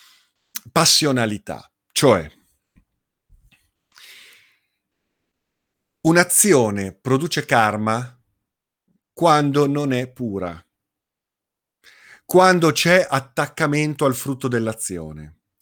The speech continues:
quando c'è pathos nell'azione, quando c'è ego nell'azione,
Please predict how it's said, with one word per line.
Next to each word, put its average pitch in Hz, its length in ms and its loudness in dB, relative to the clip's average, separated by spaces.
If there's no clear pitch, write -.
quando 147 340 2
c'è 143 260 -2
pathos 120 760 -2
nell'azione, 95 1160 -6
quando 170 800 2
c'è 143 480 -2
ego 110 720 0
nell'azione, 104 1200 -4